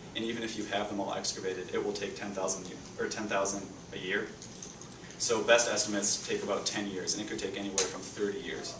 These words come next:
to get these weapons done. And they're still finding weapons all throughout the country. So the really problem is excavating and finding these weapons. Once they get those done, they can use the mobile destruction units, but the whole process is extremely complicated, very slow.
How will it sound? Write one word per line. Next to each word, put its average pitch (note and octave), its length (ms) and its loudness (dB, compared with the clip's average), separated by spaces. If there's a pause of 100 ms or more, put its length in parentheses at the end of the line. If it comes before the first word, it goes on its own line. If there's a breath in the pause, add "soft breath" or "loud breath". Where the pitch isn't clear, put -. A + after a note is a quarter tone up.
(180)
to G2+ 80 -8
get G2+ 100 -2
these G2 160 -2
weapons - 320 -4
done. - 160 -4 (340)
And G#2+ 80 -4
they're G2+ 100 0
still A2 220 4
finding F#2+ 320 -4
weapons - 280 -4
all - 160 -4
throughout - 260 -6
the - 140 -12
country. - 260 -8 (1300 loud breath)
So C3 160 2
the B2 80 4
really C3 220 6
problem A2 320 8
is G2 320 2
excavating G#2 600 4
and - 80 -6
finding G2 320 -2
these G2+ 180 0
weapons. G#2 460 -2 (680)
Once - 560 4 (720)
they G#2 240 6
get - 260 -2
those G2 240 4
done, G#2 200 2
they G#2 100 0
can G2+ 180 -6
use G2 180 -4
the F#2+ 80 -4
mobile G2 260 0
destruction G2 440 0
units, G#2 340 0 (160)
but - 300 -2
the A#2 80 -4
whole A2+ 220 6
process G2+ 420 2
is G2 100 -2
extremely A2+ 380 -2
complicated, G2 580 -2
very G#2 240 4
slow. F#2+ 440 2